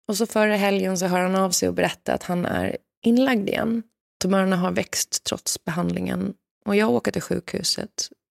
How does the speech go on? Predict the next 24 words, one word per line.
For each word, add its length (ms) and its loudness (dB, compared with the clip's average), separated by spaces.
Och 100 0
det 60 -2
blir 180 2
en 60 0
fin 300 -2
eftermiddag. 720 -6
Vi 180 2
röjer 340 4
runt 520 2
med 320 -2
honom 540 0
sittandes 600 -2
på 160 -2
rullatorn 760 0
och 200 -2
den 140 -2
här 60 0
syrgastanken 880 -2
han 120 -6
måste 240 -6
ha 280 -2
i 120 -4
liksom 240 -6
släp. 480 0